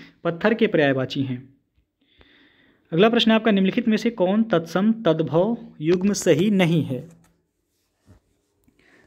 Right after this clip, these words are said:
तो यहाँ ए में दिया गया यौ जौ सही है, छकड़ा, सकट, ये भी सही है, कौड़ी, कपादिका, ये भी सही है, जीर्ण, सीड़, ये आपका सही नहीं है।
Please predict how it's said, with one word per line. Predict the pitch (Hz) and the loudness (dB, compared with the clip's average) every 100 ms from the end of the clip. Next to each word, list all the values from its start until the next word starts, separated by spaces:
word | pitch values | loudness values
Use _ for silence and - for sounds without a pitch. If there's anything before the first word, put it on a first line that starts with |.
| _ | _
तो | 143 | 0
यहाँ | 143 165 202 226 226 - | 2 2 2 -2 -6 -6
ए | 190 208 | 2 4
में | 214 208 | 6 4
दिया | 196 180 | 4 4
गया | 202 | 2
यौ | 247 156 180 196 | 2 2 2 4
जौ | 170 208 | 2 2
सही | 220 - 135 180 | 0 -4 0 2
है, | 170 220 - - _ _ _ _ _ _ _ _ | 0 -2 -10 -20 _ _ _ _ _ _ _ _
छकड़ा, | - 143 175 208 220 | -8 0 2 2 -2
सकट, | - 165 185 190 - _ | -6 -2 -2 -2 -8 _
ये | 139 | -4
भी | 143 | -2
सही | 185 180 185 | 2 2 2
है, | 214 - - _ _ _ _ - | 0 -4 -20 _ _ _ _ 2
कौड़ी, | 160 165 202 | 6 6 2
कपादिका, | 180 170 156 160 185 | 0 0 0 0 -2
ये | 170 143 | 0 0
भी | 175 | 0
सही | 175 165 | 0 0
है, | 190 | -2
जीर्ण, | 143 185 196 196 | -2 0 2 0
सीड़, | - 160 127 | 0 0 2
ये | 185 214 | 2 4
आपका | 165 196 | 2 0
सही | 196 139 | 0 0
नहीं | 135 127 | 0 -2
है। | 120 | -6